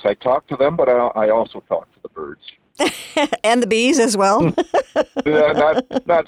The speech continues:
Speaker 1: so much the bees. One of them stung me the other day, and I wasn't very happy about that. But no, the, the birds for sure. I, I love birds, and my favorite bird is the hummingbird. And every so often, while I'm in the garden pulling weeds or whatever,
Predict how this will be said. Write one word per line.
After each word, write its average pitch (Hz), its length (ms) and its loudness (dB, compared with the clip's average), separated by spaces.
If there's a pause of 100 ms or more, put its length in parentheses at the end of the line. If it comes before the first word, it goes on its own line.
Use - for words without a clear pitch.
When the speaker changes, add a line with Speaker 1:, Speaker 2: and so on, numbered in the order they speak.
Speaker 1:
so 135 80 -8
much 110 200 -4 (120)
the 101 80 -8
bees. - 240 -10 (180)
One 311 160 0
of 277 120 0
them 320 100 -2 (160)
stung - 240 0
me 214 120 -6
the 98 120 -2
other 90 220 0
day, 90 240 0
and 92 100 -2
I 107 80 2
wasn't 131 280 -2
very 104 220 2
happy 107 280 -2
about 92 240 -10
that. 98 160 0 (340)
But 139 200 2 (160)
no, 160 260 0
the, 143 100 -2 (120)
the - 80 -2
birds 180 360 0
for 117 100 -16
sure. 98 220 -2 (300)
I, 107 40 0
I - 20 2
love 127 640 0
birds, 104 500 0
and 95 180 -4
my 95 240 -2
favorite 113 380 -4
bird 92 240 -4
is 85 160 -6
the - 80 -2
hummingbird. 90 640 -4
And 90 120 0
every 185 240 -2
so 160 180 0
often, 113 440 -2 (260)
while 110 160 0
I'm 104 140 2
in 107 100 2
the 107 80 0
garden 95 460 2
pulling 92 320 -2
weeds 95 320 -4
or 87 60 -6
whatever, 87 480 0